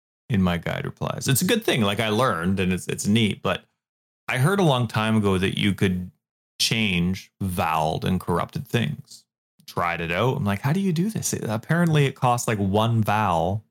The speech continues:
Like, if you're changing socket colors or something, you, it, it's one chromatic and one vowel. So I'm, I'm, like, going, I'm looking in my inventory, my currency tab, and I'm trying to figure out how to combine them to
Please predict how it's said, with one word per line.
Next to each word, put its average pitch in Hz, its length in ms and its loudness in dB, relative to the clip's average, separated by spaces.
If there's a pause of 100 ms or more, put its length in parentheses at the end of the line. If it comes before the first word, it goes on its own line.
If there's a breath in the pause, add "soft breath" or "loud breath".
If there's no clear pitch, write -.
(140)
Like, 104 140 -2
if 104 120 -4
you're 104 80 2
changing 98 600 0
socket - 420 -4
colors 92 280 -2
or 87 80 -10
something, - 500 -4 (500)
you, 95 300 0 (280)
it, - 220 -4
it's - 240 -2
one 104 200 2
chromatic 107 440 0
and 101 160 2
one 98 220 0
vowel. 98 300 -2
So - 220 -2
I'm, 90 180 -2
I'm, - 280 -4
like, 92 200 -4 (400)
going, 107 340 4
I'm 98 200 2
looking 104 300 2
in 104 100 4
my 95 240 4
inventory, 104 720 4
my 92 200 0
currency 101 420 0
tab, 101 320 0
and 101 60 0
I'm 92 100 0
trying 113 240 0
to 110 60 0
figure 101 320 0
out 104 220 0
how 101 140 0
to 98 100 -4 (140)
combine 98 680 0
them 104 280 2
to 90 240 -2